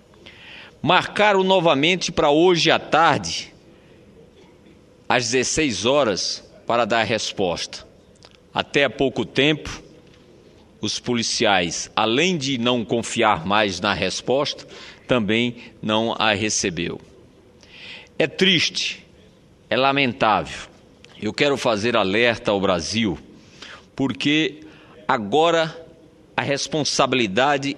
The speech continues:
é do governador da Paraíba, porque os policiais deflagraram a greve. Quem insiste, vejam bem, repito,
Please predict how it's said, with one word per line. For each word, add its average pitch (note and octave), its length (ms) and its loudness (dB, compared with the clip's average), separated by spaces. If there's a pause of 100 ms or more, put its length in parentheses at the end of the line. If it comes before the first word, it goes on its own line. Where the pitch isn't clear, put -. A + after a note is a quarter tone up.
é B2 120 -2
do B2 120 -6
governador A#2+ 680 0
da B2 100 2
Paraíba, F2+ 680 0 (760)
porque F#2+ 240 -8
os A2 180 -2
policiais G2+ 1000 -2 (340)
deflagraram G2 1120 -2 (100)
a F#2+ 120 0
greve. F2 600 -4 (720)
Quem G#3 220 0
insiste, - 920 -2 (320)
vejam C#3+ 380 0
bem, F#2 380 -2 (220)
repito, - 720 -4